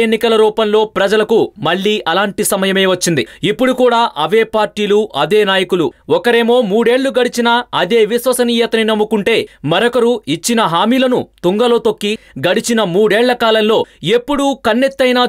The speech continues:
చూడని ఆ నియోజకవర్గంలో కేవలం ఉప ఎన్నిక కోసం మరోసారి హామీల జల్లులు కురిపిస్తున్నారు. హామీలను నమ్మే ముందు మూడేళ్లు వెనక్కి వెళ్లి చూసుకుంటే, రైతులారా, మీకు మొత్తం రుణమాఫీ అయ్యిందా?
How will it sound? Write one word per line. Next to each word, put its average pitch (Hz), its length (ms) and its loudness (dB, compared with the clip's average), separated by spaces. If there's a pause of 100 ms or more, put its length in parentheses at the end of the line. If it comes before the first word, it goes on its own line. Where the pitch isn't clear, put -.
చూడని 240 360 2
ఆ - 20 0 (100)
నియోజకవర్గంలో 220 800 0 (260)
కేవలం 220 340 2 (260)
ఉప 160 100 -2 (140)
ఎన్నిక 254 200 0 (140)
కోసం 220 260 -2 (360)
మరోసారి 220 600 2
హామీల 214 360 0 (140)
జల్లులు 226 340 0
కురిపిస్తున్నారు. 185 600 -2 (280)
హామీలను 254 580 0
నమ్మే 233 300 2
ముందు 226 200 0 (320)
మూడేళ్లు 214 460 2 (100)
వెనక్కి 247 380 -2
వెళ్లి 226 260 0
చూసుకుంటే, 233 420 -2 (380)
రైతులారా, 226 500 0 (280)
మీకు 240 200 0 (140)
మొత్తం 269 320 -2 (120)
రుణమాఫీ 240 480 0 (120)
అయ్యిందా? 220 340 0